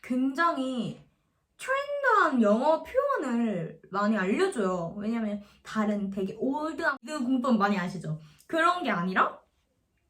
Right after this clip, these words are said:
이 쇼츠나 최신에 나온 그런 쇼-, 쇼츠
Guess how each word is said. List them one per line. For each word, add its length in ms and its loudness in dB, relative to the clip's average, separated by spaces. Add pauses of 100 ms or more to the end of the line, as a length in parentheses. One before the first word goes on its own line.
(160)
이 80 -8
쇼츠나 580 -6 (240)
최신에 460 0
나온 320 2
그런 400 -2 (260)
쇼-, 380 -4 (160)
쇼츠 640 -10